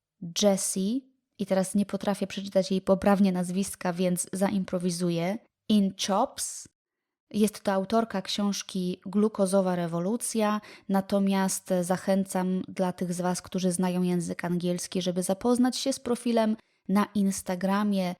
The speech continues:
Glucose Goddess, czyli glukozowa bogini, i naprawdę niewielkim kosztem, bez czytania wielkich książek i kończenia studiów z dietetyki, możecie dowiedzieć się, o co chodzi z tą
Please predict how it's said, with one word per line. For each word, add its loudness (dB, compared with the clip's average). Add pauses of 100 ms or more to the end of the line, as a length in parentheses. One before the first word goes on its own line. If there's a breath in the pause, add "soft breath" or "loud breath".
(160)
Glucose 0
Goddess, -2
czyli -4
glukozowa 0
bogini, 2
i 0
naprawdę 4
niewielkim 2
kosztem, -2
bez -2
czytania 2
wielkich 0
książek -2
i -10
kończenia -2
studiów -4
z -2
dietetyki, -2 (220 loud breath)
możecie 2
dowiedzieć -2
się, -2 (160)
o 6
co 0
chodzi -2 (240 loud breath)
z -10
tą 0